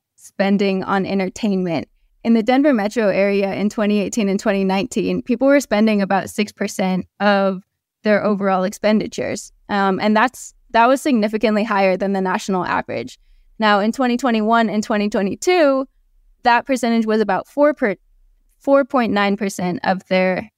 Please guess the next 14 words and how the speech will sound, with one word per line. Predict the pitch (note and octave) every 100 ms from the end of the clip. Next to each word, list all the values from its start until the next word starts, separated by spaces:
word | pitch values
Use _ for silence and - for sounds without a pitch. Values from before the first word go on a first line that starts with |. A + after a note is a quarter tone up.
| -
annual | G#3 G3 F#3+ F#3 E3+ G#3+ - _ _ _ _ _ _
average | F#3+ F3+ F3+ E3+ - - -
expenditures. | G3 - F3 F3 F3 - - B2+ - -
So | - G#2+ G3+ G3 G2 - _ _ _ _ _ -
even | A#3+ B3+ C#4
though | B3+
expenditures | G#3 - - G#3 A#3 A#3+ - F#3 G3
have | F#3 G3+
gone | G3 F#3
up, | G3+ F3+ -
so | - F3+ F3+ F3 - _ _
the | G3+
total | - A#3+ B3+ A#3 G#3 F#3+ F3 - _
cost | - G3+ F#3 - - -